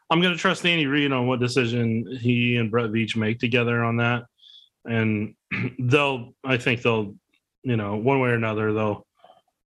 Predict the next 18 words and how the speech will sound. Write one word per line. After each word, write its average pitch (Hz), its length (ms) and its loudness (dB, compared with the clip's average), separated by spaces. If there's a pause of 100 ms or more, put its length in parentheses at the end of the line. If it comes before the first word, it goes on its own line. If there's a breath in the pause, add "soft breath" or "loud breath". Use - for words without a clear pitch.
they'll 117 160 2
figure 113 380 0
out 110 240 2
if 107 160 -6
he's 110 220 -2
a 110 60 -2
guy 117 260 2
that 110 100 -4
they 123 100 0
need 113 180 0
to 113 100 -4
add 110 320 -2
to 113 80 -2
kinda 113 220 0
help 113 240 -2
their 110 140 0
offense, 110 580 -4
or, 98 220 -6